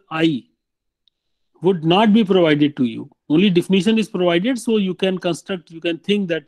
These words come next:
these items are there or not there, but these set is not provided to you. However, this S is completely provided to you because you have to find out the subset. This part is clear? Any issues?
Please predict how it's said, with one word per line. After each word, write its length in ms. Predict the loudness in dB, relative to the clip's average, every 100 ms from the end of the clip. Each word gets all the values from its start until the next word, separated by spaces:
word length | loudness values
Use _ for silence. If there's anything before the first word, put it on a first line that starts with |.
| -8
these 180 | -6 -4
items 320 | -6 -8 -16
are 100 | -16
there 280 | -12 -10 -10
or 80 | -12
not 280 | -16 -18 -10
there, 200 | -10 -10 _ _ -10
but 180 | -10 -4
these 300 | -2 -4 -6
set 280 | -4 -4 -4
is 120 | -6
not 220 | -6 -8
provided 420 | -8 -6 -6 -10
to 80 | -14
you. 180 | -18 -12 0
However, 460 | 2 4 4 2
this 280 | 0 -2 -4 -6
S 300 | -2 -2 -2
is 180 | -6 -4
completely 640 | -8 -8 -8 -10 -8 -8
provided 500 | -6 -6 -6 -6 -4
to 60 | -2
you 280 | 0 0 -2 _ _ _
because 300 | -4 0 0
you 80 | 0
have 120 | -2
to 80 | -4
find 220 | -8 -8
out 140 | -6 -6
the 60 |
subset. 400 | -8 -10 -16 -20 _ _ _ _ _ _ _ _ _ _
This 160 | -6 -4
part 200 | -2 -2
is 100 | -2
clear? 260 | 0 0 -2 _ _ _ _ _ _ _ _ _ _ _ _ _ _ _ _ _ _ _ _ _ _ _ _ _ _
Any 180 | -4 -2
issues? 400 | 0 -2 -2 -6